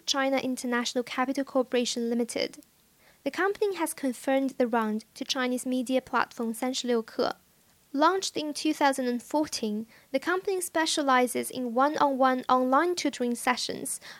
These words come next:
covering the full curriculum from artistic courses to languages, mathematics, and sciences for students aged from four to eighteen.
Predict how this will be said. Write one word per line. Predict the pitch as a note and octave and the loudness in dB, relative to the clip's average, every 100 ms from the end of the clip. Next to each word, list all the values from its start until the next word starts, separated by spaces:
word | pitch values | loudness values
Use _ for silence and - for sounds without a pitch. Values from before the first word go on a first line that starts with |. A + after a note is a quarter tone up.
| - | 2
covering | D4 C#4 C4+ | 2 4 2
the | B3+ | 0
full | - - D#4 E4+ | -2 0 2 2
curriculum | - C#4 C4 - - C4 | 0 0 0 -2 -2 -2
from | C4 C4+ A#3+ | -2 -2 2
artistic | B3+ B3+ - D#4+ D#4+ C#4+ | 0 0 -4 -2 -2 -4
courses | - B3 A#3+ C#4+ D4 - - - | 2 2 4 0 -2 -4 -8 -12
to | - | -4
languages, | B3 B3+ C4 C4+ C4+ C#4 C4 C4 | 2 2 4 2 2 0 0 -2
mathematics, | B3 - B3+ B3 - B3 A#3 | -4 -2 -2 -2 -2 -2 -4
and | - B3 | -6 -4
sciences | - A3+ A3+ A3+ - C4 - - - | 0 0 2 0 -2 -6 -8 -16 -10
for | - | -4
students | C4 - D#4 D#4+ E4 - | -2 0 0 0 -4 -2
aged | C4+ C4 - | 0 0 -4
from | - A#3+ | -4 -4
four | A3+ - D#4 E4+ | -4 -2 0 2
to | E4+ - | -2 -4
eighteen. | - A#3+ - A3+ G#3+ | -2 -2 -4 -4 -4